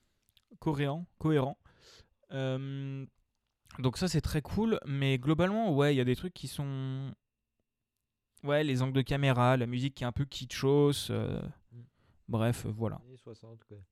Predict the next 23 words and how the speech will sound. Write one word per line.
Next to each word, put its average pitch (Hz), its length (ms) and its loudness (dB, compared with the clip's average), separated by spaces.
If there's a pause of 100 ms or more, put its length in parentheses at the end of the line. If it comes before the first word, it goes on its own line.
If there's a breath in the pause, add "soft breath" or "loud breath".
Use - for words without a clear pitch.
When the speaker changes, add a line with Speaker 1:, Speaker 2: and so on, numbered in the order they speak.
(160)
Speaker 1:
C'est - 160 -4
à - 20 -2
peu 135 100 -4
près 131 160 -2
ça. 113 200 -4 (840 soft breath)
Mais 127 120 6
c'est 139 100 4
pas 226 140 2
un 240 60 0
mauvais 208 240 2
film. 143 320 -8 (200)
Speaker 2:
Ouais. 131 160 -8 (720)
Speaker 1:
Je 131 100 -6
me 147 120 0
demande 196 280 -4
comment, 165 480 -6
qu'est-ce 170 200 -6
qu'ils 151 160 -6
en 147 100 -4
ont 147 100 -6
fait 175 280 -4
les 135 240 0
suivants. 123 340 -8